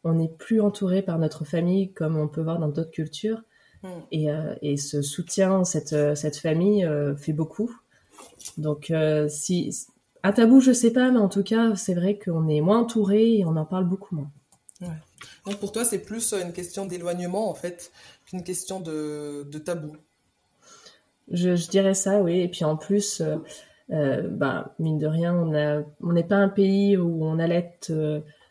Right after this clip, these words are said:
Speaker 1: alors, à la naissance, si, les pourcentages sont quand même, euh, pas mal, mais, euh, ça se réduit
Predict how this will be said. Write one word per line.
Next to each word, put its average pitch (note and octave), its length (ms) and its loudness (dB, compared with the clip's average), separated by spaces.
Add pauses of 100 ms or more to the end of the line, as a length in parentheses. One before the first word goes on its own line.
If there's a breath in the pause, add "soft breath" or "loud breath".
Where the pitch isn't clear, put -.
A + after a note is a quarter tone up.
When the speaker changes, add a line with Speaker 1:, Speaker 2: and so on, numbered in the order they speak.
Speaker 1:
alors, E3 180 2
à F3 60 6
la F3+ 80 6
naissance, G3+ 520 2
si, A3 260 -2
les F3+ 120 2
pourcentages E3+ 720 -2
sont D3+ 440 -4
quand D#3+ 120 -6
même, D#3+ 220 -2
euh, D3+ 180 0
pas F3+ 160 -4
mal, A3+ 280 0
mais, D#3+ 260 2
euh, D3 200 -2 (480)
ça E3 200 -10
se - 180 -8
réduit F3 560 0